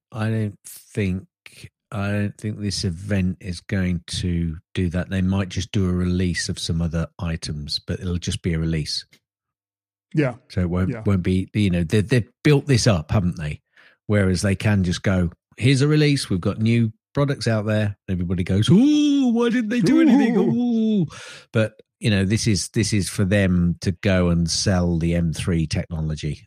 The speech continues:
Speaker 1: as well.
Speaker 2: Yeah. And if, oh God, God help
Speaker 1: Uh-oh.
Speaker 2: me, if they do announce a new Mac Mini, M three Mac Mini, maybe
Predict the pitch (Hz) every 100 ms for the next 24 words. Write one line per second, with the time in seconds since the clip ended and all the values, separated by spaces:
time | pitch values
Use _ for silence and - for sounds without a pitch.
0 | - 80 71 - _ _ 147 131 107 _
1 | _ _ _ _ _ - 170 165 185 208
2 | 214 233 - - - _ 151 143 131 127
3 | 123 123 120 - _ _ _ _ _ -
4 | 143 160 175 147 139 87 82 117 _ _
5 | _ _ _ _ _ _ 165 190 - -
6 | 180 180 135 160 175 170 156 147 147 -
7 | 123 131 143 143 131 127 135 131 120 123
8 | - _ _ _ _ _ 135 139 - 139
9 | 139 135 123 131 131 117 - _ _ _
10 | _ _ - 120 131 156 175 135 131 135
11 | -